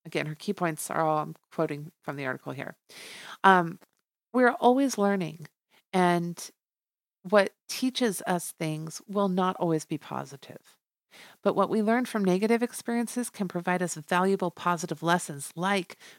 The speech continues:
resiliency, wisdom, increased self-awareness. Her third key point was asking what, not why questions promotes a particular kind of self-awareness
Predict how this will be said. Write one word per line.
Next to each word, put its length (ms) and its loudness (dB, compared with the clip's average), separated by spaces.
resiliency, 800 -2
wisdom, 540 -4
increased 420 -4
self-awareness. 960 -4
Her 120 -2
third 260 2
key 140 -2
point 300 -4
was 300 0
asking 580 4
what, 640 2
not 240 0
why 340 2
questions 760 -8
promotes 460 2
a 40 -14
particular 640 -4
kind 340 -2
of 100 -6
self-awareness 880 -4